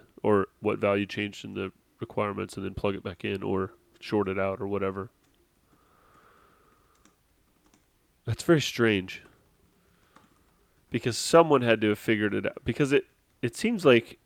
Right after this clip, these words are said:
it's usually, like, six, five to six months after a new engine control unit comes out that there's software out for it. And is it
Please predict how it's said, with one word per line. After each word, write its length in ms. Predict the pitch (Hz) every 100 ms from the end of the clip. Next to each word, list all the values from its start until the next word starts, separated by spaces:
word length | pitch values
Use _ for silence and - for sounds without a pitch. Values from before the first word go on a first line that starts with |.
| _
it's 400 | 113 - - - -
usually, 420 | 139 139 131 131
like, 220 | 110 104
six, 600 | - 160 151 - - - -
five 240 | 147 160
to 60 | -
six 280 | - 147 135
months 240 | 127 - -
after 420 | 117 117 - 110
a 80 | 101
new 260 | 101 101
engine 220 | 101 98 107
control 340 | 101 - 104
unit 140 | 101
comes 220 | - 101 101
out 180 | 98
that 80 | -
there's 180 | 98 98
software 400 | - 107 - 113
out 180 | 101 110
for 220 | - 147
it. 120 | 160 _ _ _ _ - _ _ _ _ _ _ _ _ _ _ _ _ _ _ _ _ -
And 100 | 113
is 200 | 113
it 120 | 110